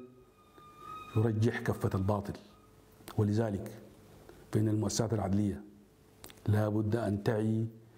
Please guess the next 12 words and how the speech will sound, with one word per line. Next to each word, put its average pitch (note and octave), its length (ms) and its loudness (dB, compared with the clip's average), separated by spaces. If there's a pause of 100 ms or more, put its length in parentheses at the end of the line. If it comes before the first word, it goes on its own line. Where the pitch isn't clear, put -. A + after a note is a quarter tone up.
(240)
الظرف G#2+ 480 0
الذي G#2 420 2
تمر G2+ 280 -2
به F#2+ 200 0
البلاد F2+ 300 -4 (1160)
وحساسية G#2+ 680 2
الملفات G2+ 540 -2
التي G2+ 240 0
بيدها، F#2 360 -2 (1160)
ودور G#2 300 2
هذه A2+ 320 0
الملفات G#2+ 640 -2